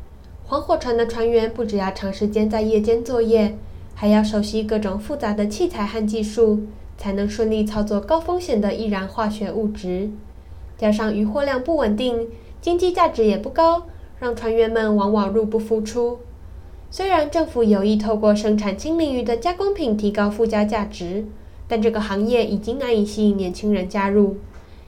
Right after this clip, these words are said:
也因为黄货船需要的船员比其他类型的渔船还要多，所以船员人数的减少对黄货渔业的冲击更大。现在黄货船只剩下四艘，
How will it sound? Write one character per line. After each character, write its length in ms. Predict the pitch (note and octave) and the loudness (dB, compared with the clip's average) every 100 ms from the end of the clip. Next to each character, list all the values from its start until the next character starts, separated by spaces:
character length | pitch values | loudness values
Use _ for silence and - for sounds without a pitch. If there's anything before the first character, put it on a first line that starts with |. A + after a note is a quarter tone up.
| - | -2
也 120 | G3+ | 0
因 140 | B3+ F4 | 2 4
为 140 | G4+ | 2
黄 200 | D4 C4+ | 2 0
货 140 | C4 | 2
船 260 | G#3 A3 G#3+ | 0 2 2
需 140 | G#3 | 2
要 100 | A#3+ | 2
的 140 | G#3+ G#3 | 2 0
船 240 | G#3 G3+ | 0 0
员 180 | G#3+ G#3 | 4 4
比 140 | G#3 | 2
其 140 | - F#3+ | -4 -4
他 180 | G3 G3 | -2 2
类 160 | G3+ | 0
型 180 | G3+ F#3 | -2 -6
的 80 | F#3 | -6
渔 140 | F#3+ | -6
船 200 | G3 G#3 | -6 -6
还 160 | G3+ A3 | -2 -2
要 140 | C4+ | 0
多， 380 | C#4 E4+ F4+ F4+ - - - - - | 0 2 2 0 -12 -16 -16 -18 -4
所 120 | F#4 | 4
以 140 | G#4 | 4
船 180 | - C4+ | 4 0
员 180 | B3+ A#3+ | 2 6
人 160 | A#3 | 6
数 140 | A#3 C4 | 4 2
的 140 | A3+ | 0
减 240 | G#3+ G3+ G#3 | 2 2 2
少 240 | A3+ F#3+ | 2 2
对 160 | G3 G3+ | 2 -2
黄 240 | G3 F#3 | -2 -4
货 160 | G#3 F#3+ | 0 0
渔 120 | F#3 | 2
业 200 | G3+ G3 | 4 4
的 160 | G3 | 0
冲 180 | F#3 C4+ | -4 -6
击 180 | D4+ A3+ | -4 -2
更 220 | A3 G#3 | 2 0
大。 360 | G#3+ G3+ F#3 - - - - - - - - - - - | 0 -2 -4 -10 -18 -20 -18 -14 -12 -12 -12 -14 -12 -10
现 260 | - F4 | -2 0
在 160 | E4 D#4 | 2 2
黄 220 | - A#3+ | 2 0
货 180 | B3 A#3+ | 2 2
船 240 | A3+ G#3+ | 2 2
只 120 | G#3 G#3 | 2 0
剩 240 | A#3 A3 | 0 0
下 160 | A#3 A3 | 0 -2
四 220 | A3+ A#3 | -4 -6
艘， 400 | G#3+ B3 B3+ | -2 -2 -2